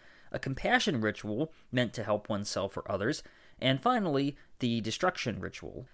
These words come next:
a hex or a curse meant to bring about misfortune to whomever has incurred the magician's wrath. That said, I would consider the totality of satanic magic to fall under the criteria of force of will,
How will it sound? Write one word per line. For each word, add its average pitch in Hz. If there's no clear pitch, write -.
a -
hex -
or 120
a 107
curse 262
meant 165
to -
bring 139
about 113
misfortune 139
to 135
whomever 113
has 104
incurred 101
the 107
magician's 101
wrath. 117
That 233
said, 131
I 160
would 170
consider 269
the 247
totality 165
of 113
satanic 104
magic 98
to 120
fall 139
under 110
the 117
criteria 101
of 104
force 95
of 92
will, 139